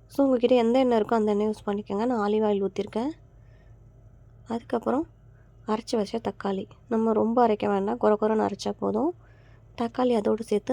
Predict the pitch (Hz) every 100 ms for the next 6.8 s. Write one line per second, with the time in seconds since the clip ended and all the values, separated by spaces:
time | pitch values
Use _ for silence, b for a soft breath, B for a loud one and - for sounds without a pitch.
0 | 247 202 208 208 202 - 202 214 196 -
1 | 196 190 233 302 b b b b b -
2 | 254 - 285 247 220 220 220 202 202 226
3 | 196 190 - 196 196 233 311 - - -
4 | - - - - - - - - - b
5 | b b - - - - 233 208 202 202
6 | 214 330 - - - 247 240 277